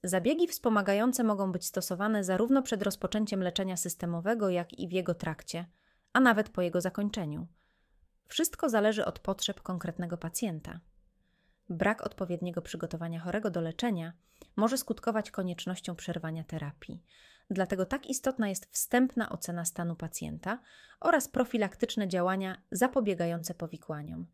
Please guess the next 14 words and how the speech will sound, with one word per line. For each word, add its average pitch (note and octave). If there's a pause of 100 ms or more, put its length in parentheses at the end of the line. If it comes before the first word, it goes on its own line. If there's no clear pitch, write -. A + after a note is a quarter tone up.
(360)
jak F3
na F3+
przykład A3 (260)
leczenie B3+
żywieniowe, E3 (320)
zabezpieczenie F3+
przeciw G#3+
infekcjom E3 (400)
czy G3+
farmakologiczne F#3+
przeciwdziałanie F3
nudnościom F3+
i -
wymiotom. D#3